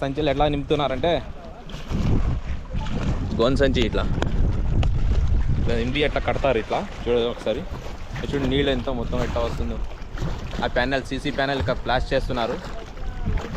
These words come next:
ఇక్కడ చూస్తే ఆడ చూడండి వాటర్ కాడ అట్లా పొంగి ఉల్లడుతుంది. పొంగి వస్తున్న వాటర్ అక్కడ నుంచి ఇక పంపింగ్ అవుతుంది. అది చూడొచ్చు ఒకసారిగా మొత్తం ఈ సముద్రం అలలు ఎలా ఉంది, ఏం లేదు వర్క్. ఇంకా మేము ఆడ ఇంకా వర్క్ జరుగుతుంది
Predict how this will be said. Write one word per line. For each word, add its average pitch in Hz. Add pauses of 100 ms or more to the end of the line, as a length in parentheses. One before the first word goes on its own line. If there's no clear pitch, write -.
(760)
ఇక్కడ 135 (100)
చూస్తే 151
ఆడ 156 (120)
చూడండి 147
వాటర్ 131
కాడ 143
అట్లా 131 (680)
పొంగి 151
ఉల్లడుతుంది. 151 (380)
పొంగి 151
వస్తున్న 147 (100)
వాటర్ 131
అక్కడ 135
నుంచి 131
ఇక 135 (100)
పంపింగ్ 131
అవుతుంది. 123 (540)
అది 147
చూడొచ్చు 151
ఒకసారిగా 147
మొత్తం 143 (180)
ఈ 131 (100)
సముద్రం 131 (100)
అలలు 131
ఎలా 127
ఉంది, 127 (120)
ఏం 127 (100)
లేదు 123 (640)
వర్క్. 123 (680)
ఇంకా 175
మేము 202
ఆడ 190 (340)
ఇంకా 185
వర్క్ 175
జరుగుతుంది 185